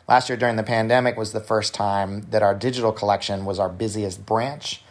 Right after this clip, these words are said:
so busier even than our Northside location, which is by far the busiest library. But once our buildings were opened again, that turned around, and Northside is again the busiest. So,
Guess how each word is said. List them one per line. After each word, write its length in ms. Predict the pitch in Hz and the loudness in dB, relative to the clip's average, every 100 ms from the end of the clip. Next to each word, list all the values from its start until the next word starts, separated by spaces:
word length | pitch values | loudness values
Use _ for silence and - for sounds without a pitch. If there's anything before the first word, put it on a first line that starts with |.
| - - | -20 -8
so 160 | 107 | -8
busier 420 | 90 110 101 107 | -2 -2 0 -2
even 360 | 104 101 104 101 | -2 -2 -2 -2
than 120 | 101 | 0
our 140 | 98 98 | 0 0
Northside 460 | 98 101 98 98 | -2 -2 -2 -2
location, 640 | 98 95 98 101 95 95 95 | -4 -4 -6 -6 -6 -8 -8
which 180 | 95 92 | -10 -12
is 260 | 92 104 | -10 -12
by 200 | - 95 | -10 -10
far 240 | - 98 95 | -4 -2 -2
the 100 | 95 | -6
busiest 380 | 95 95 95 | -12 -12 -10
library. 440 | 95 92 98 98 104 - - - - - _ _ _ - | -8 -6 -6 -8 -10 -16 -20 -20 -20 -20 _ _ _ 6
But 300 | 160 131 131 | 6 6 0
once 220 | 123 131 | 0 2
our 80 | 117 | 4
buildings 400 | 127 120 117 107 | 6 4 2 4
were 140 | 110 | 4
opened 260 | 123 113 104 | 4 2 -4
again, 320 | 104 104 101 | -2 -2 -2
that 200 | 98 - | -6 -4
turned 260 | 110 101 | -4 -2
around, 540 | 101 110 101 92 98 92 | 0 2 0 -2 -4 -4
and 300 | 90 95 95 | -6 -8 -6
Northside 400 | 95 95 87 87 | -6 -4 -4 -6
is 120 | 92 | -8
again 280 | - 92 95 | -8 -8 -6
the 40 | |
busiest. 540 | 87 95 90 90 101 - | -6 -8 -8 -10 -10 -6
So, 280 | 104 95 | -4 -4